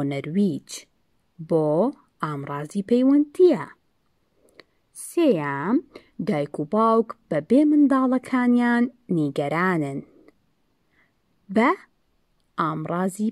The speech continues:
پەیوەندیە. چوارەم، شەو تا درەنگ نەنووستوم. تا ئامڕازی پەیوەندیە. پێنجەم، مانگی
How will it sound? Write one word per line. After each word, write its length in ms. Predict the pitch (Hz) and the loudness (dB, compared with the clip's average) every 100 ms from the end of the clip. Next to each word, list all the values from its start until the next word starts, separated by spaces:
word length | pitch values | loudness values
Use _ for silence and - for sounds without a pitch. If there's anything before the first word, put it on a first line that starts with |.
| 226 | 2
پەیوەندیە. 800 | 285 311 330 349 381 339 208 - - _ _ _ _ _ _ _ _ _ | 6 8 8 6 6 6 6 0 -18 _ _ _ _ _ _ _ _ _
چوارەم، 600 | - 190 151 143 165 202 262 330 _ - - _ - | -4 -2 -2 -4 -2 2 4 2 _ -20 -20 _ -10
شەو 200 | - 277 311 - | 2 2 2 2
تا 140 | 302 302 | 2 4
درەنگ 340 | 214 190 214 220 - _ 370 | 4 2 2 0 -6 _ -2
نەنووستوم. 600 | 466 285 160 - 156 139 - _ _ _ _ _ _ _ - | 4 4 2 -6 -6 -6 -10 _ _ _ _ _ _ _ -6
تا 180 | 208 180 180 233 294 _ _ - | -2 0 0 -2 -6 _ _ -8
ئامڕازی 600 | 165 156 151 151 156 208 - | -6 -6 -4 -6 -4 -4 0
پەیوەندیە. 720 | 254 277 302 294 320 302 143 - _ _ _ _ _ _ _ _ _ _ - | 2 4 6 6 6 4 2 -10 _ _ _ _ _ _ _ _ _ _ 0
پێنجەم، 840 | 160 147 151 - 147 135 151 240 294 - - - - 185 185 | 0 0 -4 -6 -6 -4 0 2 2 -2 -20 -14 -2 0 2
مانگی 460 | 165 156 160 226 | 2 0 2 2